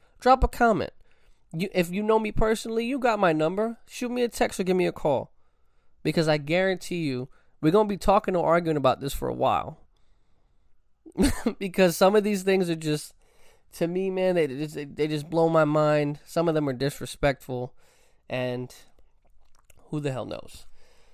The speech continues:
Uh, with this stat fact, where is it from Fred? He sent it to me. I think I saved it on my pictures, actually. Hold on a second. So, I said earlier, Keenan Allen was beefing with Marquise Godwin and, um,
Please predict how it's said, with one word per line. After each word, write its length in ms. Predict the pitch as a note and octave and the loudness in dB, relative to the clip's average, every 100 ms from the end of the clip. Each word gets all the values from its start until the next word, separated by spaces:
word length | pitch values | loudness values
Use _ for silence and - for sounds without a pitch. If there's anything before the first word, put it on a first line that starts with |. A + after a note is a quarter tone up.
| - - | -20 -10
Uh, 260 | B2 B2+ B2+ | -6 -4 -4
with 180 | D3 - | -4 -4
this 160 | D#3 | -6
stat 440 | - - E3+ D#3+ - | -6 -2 2 2 -2
fact, 440 | D#3 C#3+ C#3 - | -4 -2 -4 -8
where 240 | D3 D#3 | -6 -4
is 140 | C#3 C3+ | -4 -6
it 120 | G#2+ | -10
from 180 | C#3+ B2 | -12 -14
Fred? 360 | - D3 C#3 | -10 -6 -6
He 60 | D3 | -8
sent 280 | C3+ D3 C3+ | -10 -10 -10
it 120 | - | -12
to 140 | - | -10
me. 120 | C#3+ C3+ | -8 -8
I 40 | |
think 180 | D3 C#3+ | -10 -14
I 20 | |
saved 280 | - C#3+ C3+ | -12 -10 -10
it 60 | |
on 100 | A#2+ | -10
my 100 | - - - | -14 -18 -16
pictures, 500 | - D3+ - - - | -12 -12 -14 -14 -12
actually. 460 | - - - F#2+ | -12 -12 -12 -12
Hold 260 | D#3+ - - | -10 -10 -8
on 100 | F2 | -10
a 60 | |
second. 440 | - - - - - _ - - _ _ _ _ _ _ _ _ _ _ _ - | -10 -14 -12 -12 -14 _ -20 -20 _ _ _ _ _ _ _ _ _ _ _ -18
So, 520 | - D3 C3 B2 - - - - | -4 0 2 0 -6 -14 -18 -2
I 180 | D3+ D#3+ | 2 2
said 260 | - D3 | 2 -2
earlier, 400 | C3 C#3+ C#3 C3+ | 0 -2 -2 -4
Keenan 300 | B2 D#3 D3 | -4 -4 -2
Allen 200 | C3+ C3 | 0 -2
was 140 | B2+ B2 | -4 -4
beefing 340 | C#3 C3 C#3 | -4 -2 -4
with 240 | B2 B2 - | -2 -2 -4
Marquise 400 | C3+ C3+ - C3 | -4 -4 -4 -6
Godwin 500 | - B2+ B2 B2+ B2 | -2 -2 0 -2 -4
and, 680 | - B2 A#2+ A#2+ A#2 A#2 A#2 _ - _ - _ _ _ _ _ - | -4 -2 -2 -2 -4 -6 -10 _ -20 _ -20 _ _ _ _ _ -12
um, 540 | C#3+ D#2 G1+ G1+ G1+ | -8 -6 -8 -14 -20